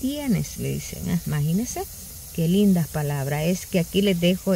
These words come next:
estas palabritas muy lindas, espero les guste. Me le den un like, por favor, den un like. En la que pueda compartir, compártalo con sus amistades, en sus redes sociales. Y así me estarán apoyando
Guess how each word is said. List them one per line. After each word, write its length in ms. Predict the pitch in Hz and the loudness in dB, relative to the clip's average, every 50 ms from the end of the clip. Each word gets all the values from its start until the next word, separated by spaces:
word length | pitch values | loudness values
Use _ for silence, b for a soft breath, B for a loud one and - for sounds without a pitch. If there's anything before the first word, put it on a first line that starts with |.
| - - | 0 0
estas 340 | - 180 196 - - - 214 - | 0 0 0 0 0 -2 -2 0
palabritas 600 | - 202 208 214 208 190 190 202 185 - 185 185 | 2 2 4 4 4 4 4 2 2 2 4 4
muy 260 | 180 202 247 302 320 | 4 4 4 2 0
lindas, 380 | 294 254 202 190 185 202 196 190 | 2 4 4 6 6 6 4 2
espero 400 | 175 - - - 156 147 156 160 | 0 0 0 2 2 4 4 2
les 220 | 190 226 226 - | 2 0 0 0
guste. 420 | - 226 202 180 - - - 285 311 B B B B B B B B | 0 2 2 0 0 -2 -4 -4 -4 B B B B B B B B
Me 240 | 190 190 190 185 180 | 8 10 10 10 10
le 160 | 175 175 165 | 8 8 8
den 240 | 160 170 185 202 196 - - | 6 6 6 4 2 2 4
un 340 | - 208 247 285 311 320 311 | 6 6 6 6 4 2 2
like, 320 | 262 208 185 196 220 196 - | 4 6 6 6 4 4 2
por 100 | 220 208 | -2 -4
favor, 540 | - - 180 170 156 156 156 156 170 185 196 | 0 2 4 4 4 4 4 2 2 2 2
den 180 | 185 170 156 | 2 4 6
un 240 | 170 180 185 180 175 | 6 6 8 8 6
like. 300 | 160 156 156 170 208 233 | 6 6 4 6 6 6
En 80 | 220 202 | 6 6
la 100 | 190 180 | 6 6
que 160 | - 214 196 | 4 2 2
pueda 300 | - - 262 285 311 320 | 4 4 4 4 4 4
compartir, 680 | - - 254 233 185 202 175 175 - - 196 220 214 - - | 2 2 2 4 4 4 2 0 0 0 0 0 0 0 2
compártalo 1120 | - 202 185 175 165 160 - - - 156 151 160 175 190 220 214 - - 247 240 233 226 226 B B B B B - | 4 6 8 8 8 6 2 0 2 4 6 6 6 6 4 2 0 0 0 2 2 0 -2 B B B B B -2
con 200 | - 175 175 170 | 2 4 4 4
sus 240 | 165 - 180 165 - | 4 2 -2 0 2
amistades, 1040 | 170 175 160 151 151 147 - - - - 151 151 151 165 170 180 185 190 202 202 180 | 4 4 4 4 2 -2 -4 -6 -4 0 0 2 4 4 6 6 6 4 4 6 6
en 140 | 175 160 160 | 6 4 4
sus 200 | - 147 147 143 | 2 0 -2 0
redes 360 | 139 160 160 156 160 160 156 | 2 2 4 4 4 2 0
sociales. 800 | - - 139 139 - - - 185 190 190 185 190 202 233 269 269 B B B B B B B | -2 -4 -6 -6 -8 -6 0 4 4 6 6 4 2 2 0 -2 B B B B B B B
Y 160 | 247 277 294 | 0 2 2
así 300 | 302 285 - - 370 370 | 2 2 2 2 2 2
me 80 | 359 339 | 2 0
estarán 400 | - - 254 247 220 233 247 254 | -2 -2 0 2 2 4 2 2
apoyando 720 | 247 - - 208 196 175 165 160 165 175 190 208 208 | 0 0 2 4 4 6 6 6 4 4 4 2 2